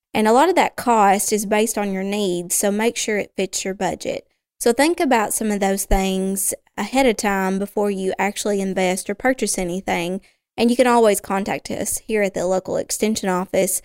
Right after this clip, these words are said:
Um, that way we can kinda walk you through what's needed. So now that you understand some of the things that we're gonna touch on and really some of the advantages and slight drawbacks with starting seeds indoors, let's cover more in depth those secrets that I was telling you about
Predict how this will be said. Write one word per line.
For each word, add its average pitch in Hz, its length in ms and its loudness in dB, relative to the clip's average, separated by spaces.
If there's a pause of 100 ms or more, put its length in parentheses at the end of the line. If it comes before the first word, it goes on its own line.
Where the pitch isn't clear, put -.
(280)
Um, 196 220 0
that 190 120 0
way 185 120 0
we 190 140 0
can 190 200 -4
kinda 180 280 -4
walk 175 400 2
you 185 160 -4
through 180 460 0
what's 190 420 0
needed. 185 640 -2 (480)
So 220 580 4 (240)
now 285 240 6
that 427 160 4
you 247 160 6
understand 208 760 2
some 247 140 0
of 233 80 4
the 220 80 2
things 214 240 -2
that - 100 -4
we're 202 120 -4
gonna 190 220 -4
touch 302 340 0
on 202 480 0 (340)
and 202 400 2
really 247 300 6
some 240 160 0
of 202 80 0
the 190 80 2
advantages 202 580 0
and 190 160 -2
slight 180 300 0
drawbacks 190 720 0
with 202 80 -6
starting 185 360 0
seeds 190 320 -2
indoors, 190 520 0 (320)
let's 339 220 2
cover 240 360 2
more 214 280 2
in 196 160 0
depth 185 320 0
those 180 160 -2
secrets 202 640 0
that 190 100 2
I 180 80 4
was 185 140 0
telling 190 320 -2
you 185 80 -2
about 180 260 -2